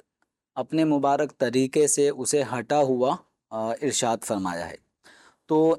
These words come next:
اس لیے جو دھوکہ ہے، بیچنے والا اپنے مال میں، آ، خریدار کو دھوکہ نہ دے، اسی طرح خریدار جو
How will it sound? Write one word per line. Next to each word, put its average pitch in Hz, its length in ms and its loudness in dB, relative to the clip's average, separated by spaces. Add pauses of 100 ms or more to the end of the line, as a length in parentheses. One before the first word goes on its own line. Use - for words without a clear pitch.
اس 180 200 -2
لیے 190 320 2 (180)
جو 151 180 0
دھوکہ 135 400 2
ہے، 165 260 6 (1000)
بیچنے 151 440 2
والا 170 380 6 (120)
اپنے 151 340 0
مال 143 380 2
میں، 156 260 2 (760)
آ، 120 340 0
خریدار 139 600 2
کو 160 160 0
دھوکہ 143 360 0
نہ 151 240 0
دے، 139 80 0 (460)
اسی 131 220 -2
طرح 160 200 0
خریدار 139 600 0 (240)
جو 131 460 -2